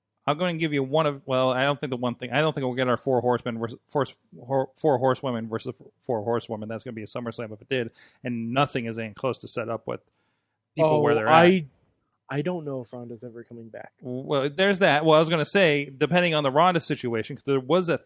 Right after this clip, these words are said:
Speaker 1: thing about her coming back. I think it was just somebody speculating that I read, uh, a headline for. But what if you do have a Ronda come back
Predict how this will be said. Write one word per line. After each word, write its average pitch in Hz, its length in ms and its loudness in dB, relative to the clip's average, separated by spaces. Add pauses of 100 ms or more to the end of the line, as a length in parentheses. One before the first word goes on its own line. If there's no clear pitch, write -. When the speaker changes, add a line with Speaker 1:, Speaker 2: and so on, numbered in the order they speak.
(160)
Speaker 1:
thing 135 220 -4
about 117 260 -2
her 117 140 -4
coming 117 240 -8
back. 110 260 -8
I 127 40 -4
think 143 120 -2
it 143 80 -2
was 127 80 -2
just 120 120 -6
somebody 113 180 -6
speculating 113 560 -8
that 117 120 -8
I - 40 -8
read, 117 240 -4 (420)
uh, 117 480 2
a - 60 -10
headline 127 320 -4
for. 113 320 -4 (320)
But 143 340 0 (120)
what 139 320 0
if 170 100 2 (300)
you 156 240 -4
do 175 280 0
have 156 180 0
a 139 40 0
Ronda 123 360 0
come 123 260 -4
back 117 340 -2